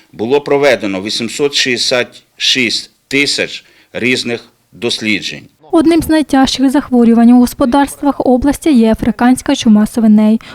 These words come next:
Speaker 2: оскільки у світі не існує жодної вакцини для профілактики цього захворювання.
Speaker 1: За двадцять третій рік ми мали шість неблагополучних пунктів по африканській чумі свиней.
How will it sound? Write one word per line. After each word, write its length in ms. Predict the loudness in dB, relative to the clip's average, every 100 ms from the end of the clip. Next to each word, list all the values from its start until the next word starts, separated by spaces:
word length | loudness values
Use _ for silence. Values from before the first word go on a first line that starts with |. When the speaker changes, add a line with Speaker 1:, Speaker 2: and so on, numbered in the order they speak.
| -6
Speaker 2:
оскільки 420 | -4 -2 -2 2
у 80 | 0
світі 320 | 0 -2 0
не 180 | 0 0
існує 420 | 0 4 4 4
жодної 380 | 2 2 4 4
вакцини 480 | 2 -4 -4 -2 0
для 180 | 2 0
профілактики 800 | 0 -2 0 0 -2 -6 -2 -2
цього 300 | 0 0 0
захворювання. 800 | -4 -2 0 2 2 4 4 0 _ _ -18
Speaker 1:
За 440 | -6 0 2 0 -6
двадцять 380 | -2 -2 0 -4
третій 420 | 0 -2 -2 -4
рік 300 | -4 -6 -10 _ _
ми 380 | -12 -4 -4 -4 -8 _ _ _ _ _ _ _ _ -6
мали 480 | -2 -2 -2 -6 -8
шість 440 | -4 -2 -2 -4 -6
неблагополучних 1080 | -6 -4 -4 -6 -10 -10 -10 -10 -10 -14 _ _ _ _ _ _ _
пунктів 560 | -6 -6 -6 -8 -10 -10 -20 _ _ _ _ _ -6
по 360 | 0 0 0 -8
африканській 840 | -6 -8 -6 -6 -6 -10 -10 -12 _ _
чумі 460 | -10 -8 -8 -10 -14 _ _
свиней. 520 | -8 -4 -4 -4 -10